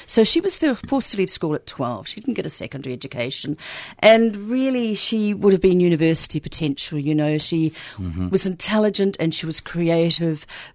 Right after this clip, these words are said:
Speaker 1: but circumstances and, you know, the way things were then,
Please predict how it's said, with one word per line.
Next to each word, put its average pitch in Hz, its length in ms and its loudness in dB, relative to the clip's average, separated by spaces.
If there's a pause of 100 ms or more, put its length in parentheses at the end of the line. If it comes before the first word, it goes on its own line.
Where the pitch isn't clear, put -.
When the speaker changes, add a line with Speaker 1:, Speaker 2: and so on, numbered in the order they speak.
Speaker 1:
but - 280 4 (560)
circumstances 165 920 0
and, 143 580 -2
you 160 80 -2
know, 147 100 0
the 151 80 -4
way 160 200 0
things 165 340 -2
were 156 180 2
then, 156 360 2